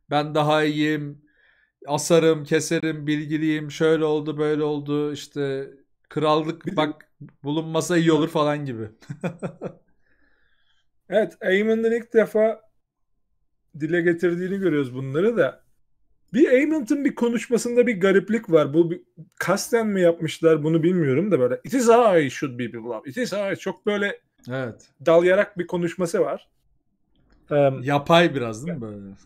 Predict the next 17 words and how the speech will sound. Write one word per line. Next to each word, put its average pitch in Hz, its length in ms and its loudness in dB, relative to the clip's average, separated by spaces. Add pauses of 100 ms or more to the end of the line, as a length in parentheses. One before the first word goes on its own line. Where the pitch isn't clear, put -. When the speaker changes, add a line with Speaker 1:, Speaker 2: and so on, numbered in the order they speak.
(120)
Speaker 1:
<laughs> - 300 -12
Speaker 2:
Çünkü - 240 0
bu 170 160 -2
diyaloglar 196 580 4 (120)
gayet 170 460 4
güçlü 175 340 -4
bu 202 120 -4
dizide. 147 300 0
Bir 147 80 0
de 170 180 2
pros 170 340 2
olarak 170 500 6 (440)
George 156 280 6
Martin'in 170 680 0
dünyasını 160 800 -2 (1040)
geçebilecek 151 920 0
konuşmalar 120 800 -6